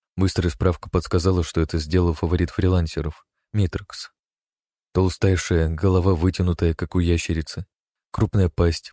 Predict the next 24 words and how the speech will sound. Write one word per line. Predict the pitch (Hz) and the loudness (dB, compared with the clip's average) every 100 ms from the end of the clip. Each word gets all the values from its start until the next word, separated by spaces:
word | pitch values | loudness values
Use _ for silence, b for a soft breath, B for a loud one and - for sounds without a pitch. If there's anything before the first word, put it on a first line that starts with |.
| - | 0
полная | 92 85 | 2 2
острых | 87 - 87 - | 2 0 -4 0
мелких | 90 82 85 | 0 0 -2
зубов. | 80 80 80 - - _ _ _ _ | -2 0 -2 -4 -14 _ _ _ _
Шесть | - 101 - - | -2 0 0 -2
пар | 104 98 | 0 0
красных | - 95 - 92 | 0 0 0 -2
глаз. | 92 85 76 - _ _ _ _ _ _ _ | 0 -2 -4 -12 _ _ _ _ _ _ _
А | 85 | -2
за | 80 98 | 2 0
спиной | - 107 110 | 2 2 4
массивный | 113 107 - 101 110 | 2 2 2 2 2
полутораметровый | 107 101 98 104 104 - 95 87 | 2 2 2 2 2 2 2 2
хвост. | 90 98 76 - - _ _ _ _ _ _ | 0 0 -2 -4 -18 _ _ _ _ _ _
Судя | - - 82 82 | -8 -4 -2 2
по | 92 | 2
его | 87 | 2
строению, | 90 - 90 85 90 | 0 2 2 4 2
он | 90 | 2
легко | 87 - | 0 0
может | 87 90 90 | 2 2 0
удлиниться | 95 90 87 82 - | 0 0 2 0 -2
в | 87 | 0
размерах. | 92 95 87 76 - | 0 2 0 -2 -8